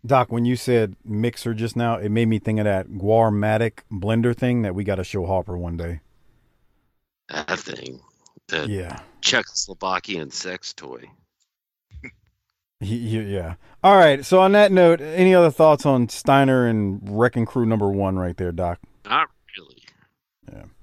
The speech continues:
Speaker 1: Let's go down to Doom and Teddy Long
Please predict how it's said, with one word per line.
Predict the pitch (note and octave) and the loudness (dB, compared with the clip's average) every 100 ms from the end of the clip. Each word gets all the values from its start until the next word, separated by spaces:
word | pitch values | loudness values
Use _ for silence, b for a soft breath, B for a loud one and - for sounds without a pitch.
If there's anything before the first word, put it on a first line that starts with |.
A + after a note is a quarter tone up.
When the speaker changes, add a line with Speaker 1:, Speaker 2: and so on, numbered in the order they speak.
| b b b b | b b b b
Speaker 1:
Let's | F#3 | -2
go | F#3 A3+ | 4 6
down | A3+ G#3+ | 8 4
to | - G3+ E3+ | 4 2 2
Doom | A#2+ F3+ B3 C4 | 4 6 8 6
and | F#3+ | 6
Teddy | - G#3 G3 | 6 4 6
Long | F#3 E3 D#3 | 8 8 6